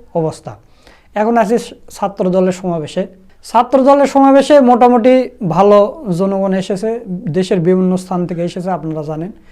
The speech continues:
কিন্তু সেখানে একটু বয়স্ক মানুষই একটু বেশি এসেছে।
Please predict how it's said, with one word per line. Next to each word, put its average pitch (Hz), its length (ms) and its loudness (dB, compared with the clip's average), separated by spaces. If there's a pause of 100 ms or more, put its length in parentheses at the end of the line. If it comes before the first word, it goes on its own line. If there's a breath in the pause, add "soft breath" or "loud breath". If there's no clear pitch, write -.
(500 soft breath)
কিন্তু 254 520 2
সেখানে 240 640 0 (840)
একটু 220 300 2
বয়স্ক 240 500 2
মানুষই 226 480 2
একটু 185 220 0
বেশি 185 300 0
এসেছে। 135 460 -10